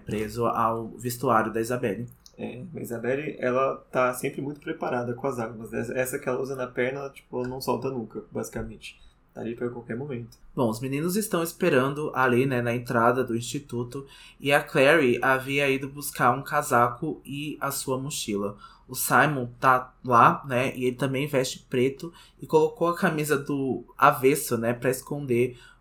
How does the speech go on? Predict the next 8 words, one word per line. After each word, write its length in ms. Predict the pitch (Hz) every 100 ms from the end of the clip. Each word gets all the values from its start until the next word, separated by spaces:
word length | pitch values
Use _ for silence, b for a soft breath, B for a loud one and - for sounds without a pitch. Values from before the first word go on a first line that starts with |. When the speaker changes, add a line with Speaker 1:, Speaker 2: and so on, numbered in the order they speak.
| _
Speaker 1:
o 80 | 127
logotipo 680 | 131 135 135 - 123 123
da 160 | 123 131
banda. 520 | 127 120 113 110 110 B B _ _ -
O 80 | -
Simon 300 | 131 147 147
fica 160 | 139
chocado 720 | 135 - 170 - 120 117 135